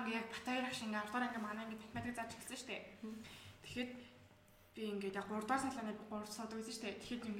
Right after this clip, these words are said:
ингээд баг юу ч харагдгүй юу ч таалагдгүй байсаахгүй. Тэгсэн чинь яг ингээд 11 дахь удаа ингээд ингээд ингээд бүр одоо ингээд урд цугаал хэвчлээ хамаагүй сууж байгаа юм чинь би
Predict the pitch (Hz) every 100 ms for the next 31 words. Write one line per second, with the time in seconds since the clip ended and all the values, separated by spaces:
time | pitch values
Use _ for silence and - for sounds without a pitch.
0 | 208 214 214 214 294 330 233 - - 226
1 | 294 233 220 220 240 233 - 269 - -
2 | - - - - 226 240 233 214 214 202
3 | 220 214 214 196 190 190 185 185 180 -
4 | - - - - - 190 180 180 190 185
5 | 196 196 202 196 202 208 208 - 220 220
6 | 220 233 220 214 214 196 202